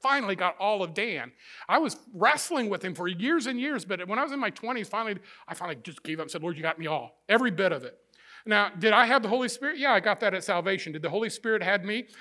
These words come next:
We had to arm wrestle for that for a few years, but I couldn't be a pastor unless he did. And he, I could be frank with you, every once in a while, oh, every once in a while, every single day,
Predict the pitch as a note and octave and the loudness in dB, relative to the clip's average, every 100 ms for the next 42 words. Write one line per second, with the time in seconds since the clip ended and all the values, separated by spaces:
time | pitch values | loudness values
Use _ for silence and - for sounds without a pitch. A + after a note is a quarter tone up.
0 | - G3+ B3 A3+ B3+ B3 F3 G3 E3+ E3 | -2 2 2 2 0 0 -2 -4 -6 -4
1 | D#3+ - D#3 D#3 E3 D3+ D#3+ F#3+ F#3+ G#3+ | -4 -4 -8 -8 -10 -6 -6 -4 -2 -2
2 | C#4 B3+ C4+ A3+ A#3 A#3 - F3 E3+ E3+ | 0 -2 -2 0 0 -2 -6 -6 -4 -6
3 | - D3+ E3 G#3 F#3+ F#3 _ - - A#3 | -8 -8 -2 0 -2 -6 _ -20 -4 -2
4 | B3+ A#3 C4+ A#3 F#3+ A3+ A#3+ B3 G3 E3 | 0 0 0 -4 -8 -4 -4 -4 -6 -4
5 | E3 G3 G3 F#3+ - F#3 F#3+ G3+ D#3 B2+ | -2 -2 -2 -6 -4 -4 -4 -4 -8 -10
6 | D#3 D3 C3+ D#3+ C3 D3 F3 D3 D3 D#3 | -10 -10 -10 -10 -12 -8 -6 -6 -6 -10
7 | C3 B2+ G3+ E3+ | -10 -4 -2 0